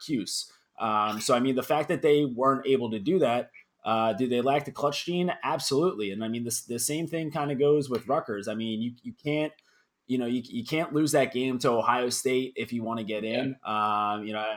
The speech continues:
Speaker 1: looking at their other losses, I mean, the one to Princeton wasn't, you know, great. Um, and then, like you said, Ohio State just got hot way too late, um, and they were kinda digging themselves out of a hole.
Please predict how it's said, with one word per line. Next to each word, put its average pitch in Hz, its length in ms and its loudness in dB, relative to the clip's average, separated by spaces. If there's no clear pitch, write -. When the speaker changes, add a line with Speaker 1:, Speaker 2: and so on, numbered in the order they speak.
Speaker 1:
looking 120 240 -4
at 120 140 -2
their 117 120 -2
other 117 220 0
losses, 117 460 -4
I 110 80 -2
mean, 110 220 -10
the 107 80 -14
one 123 200 -8
to 117 80 -14
Princeton 123 500 -10
wasn't, 120 380 -10
you 117 100 -18
know, 113 160 -8
great. 120 380 -6
Um, 104 440 -2
and 113 140 -6
then, 120 100 -2
like 127 160 -2
you 139 60 -6
said, 123 220 -2
Ohio 120 340 2
State 135 240 2
just 123 160 -4
got 113 280 0
hot - 400 2
way 120 160 -2
too 120 200 -6
late, 120 300 0
um, 101 380 2
and 104 140 -6
they 104 80 0
were 104 60 -2
kinda 110 260 -2
digging 113 240 -2
themselves 117 400 0
out 113 100 2
of 101 100 -2
a 98 60 -4
hole. 123 360 0